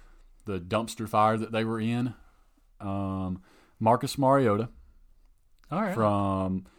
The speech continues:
Speaker 1: two thousand fifteen, two thousand nineteen, he was with the Titans. Obviously, he recently signed a contract with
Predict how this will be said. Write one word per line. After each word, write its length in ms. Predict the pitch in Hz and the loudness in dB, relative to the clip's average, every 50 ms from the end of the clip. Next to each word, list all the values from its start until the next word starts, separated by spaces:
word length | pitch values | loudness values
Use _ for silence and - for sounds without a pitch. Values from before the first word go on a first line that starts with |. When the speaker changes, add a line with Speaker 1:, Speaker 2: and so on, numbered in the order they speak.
| _ _ _ _ _ _ | _ _ _ _ _ _
Speaker 1:
two 120 | - 147 | 4 6
thousand 280 | 151 165 175 156 165 156 | 8 8 6 6 2 0
fifteen, 420 | - 147 147 - - 143 135 135 127 | 0 -2 -2 0 0 0 0 0 0
two 60 | 117 | -2
thousand 300 | - 123 120 123 117 120 | -2 -2 -2 0 0 -2
nineteen, 380 | 110 101 101 - - 104 101 98 | -2 -2 -4 -4 -6 -6 -6 -4
he 120 | 101 107 | -4 -4
was 100 | 107 104 | -4 -6
with 160 | 104 107 110 - | -6 -8 -8 -8
the 80 | 117 | -10
Titans. 640 | - - 104 98 98 90 92 98 98 101 - - - | -8 -2 0 0 0 0 0 -2 -6 -6 -8 -10 -4
Obviously, 560 | - 98 98 104 110 110 - 110 110 110 107 104 | 0 2 2 2 0 -2 -6 -4 -4 -2 -2 -2
he 380 | 104 107 104 101 101 101 101 | -2 -2 -2 -2 -2 -2 -2
recently 440 | 101 101 107 104 - 110 110 104 101 | -2 -2 -4 -4 -6 -8 -8 -8 -8
signed 360 | - - - 104 101 104 104 | -8 -6 -4 -2 -2 -2 -2
a 60 | 98 | -4
contract 600 | - - 110 107 107 101 - 107 98 98 98 - | -4 -4 -4 -4 -4 -2 -2 -2 0 0 -2 -4
with 300 | - 104 98 98 98 95 | -6 -6 -4 -4 -4 -6